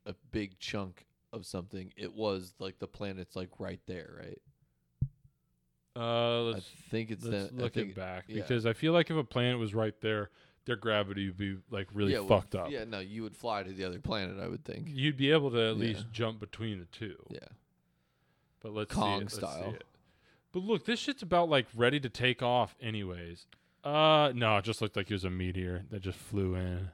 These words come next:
Speaker 1: Okay.
Speaker 2: But you're right, it looks super duper fucking close.
Speaker 1: Yeah.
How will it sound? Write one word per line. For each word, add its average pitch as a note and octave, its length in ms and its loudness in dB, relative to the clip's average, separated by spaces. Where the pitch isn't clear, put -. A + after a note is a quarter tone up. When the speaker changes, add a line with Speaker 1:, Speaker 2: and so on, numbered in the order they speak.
Speaker 1:
Okay. F#2+ 360 -8
Speaker 2:
But C#3 240 -2
you're C#3 200 0
right, B2 340 2
it B2 140 -2
looks C3 320 2
super C#3 720 2
duper A2 400 0
fucking F2 420 -6
close. - 380 -10
Speaker 1:
Yeah. A#2+ 340 -6